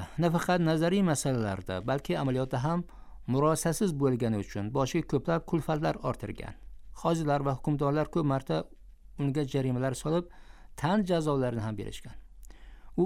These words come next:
o'z hayotining ancha qismini zindonlarda o'tkazib, bir ming uch yuz yigirma sakkizinchi yilda vafot etadi. Taqdir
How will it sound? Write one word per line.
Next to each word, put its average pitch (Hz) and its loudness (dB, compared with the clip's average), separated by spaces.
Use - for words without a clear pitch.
o'z 180 2
hayotining 160 2
ancha 180 0
qismini 165 0
zindonlarda 147 4
o'tkazib, 170 0
bir 151 2
ming 160 4
uch 165 0
yuz 160 4
yigirma 151 4
sakkizinchi 160 2
yilda 151 4
vafot 127 0
etadi. 101 -6
Taqdir 170 4